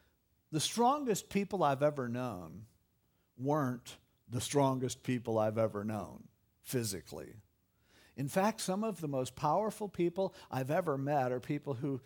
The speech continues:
had very little strength that you would see on the outside.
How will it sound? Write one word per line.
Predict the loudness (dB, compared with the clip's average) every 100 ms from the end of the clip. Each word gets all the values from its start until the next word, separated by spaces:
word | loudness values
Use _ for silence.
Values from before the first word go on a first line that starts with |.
| -12 -6
had | -4 0
very | 0 2 0
little | -2 -4
strength | -6 -6 -6 -6 -8 -16 -16 -4
that | -4
you | -2 -4
would | -4 -6
see | -2 -2 -2
on | -4
the | -6 -4
outside. | -4 -4 -4 -2 -2 -6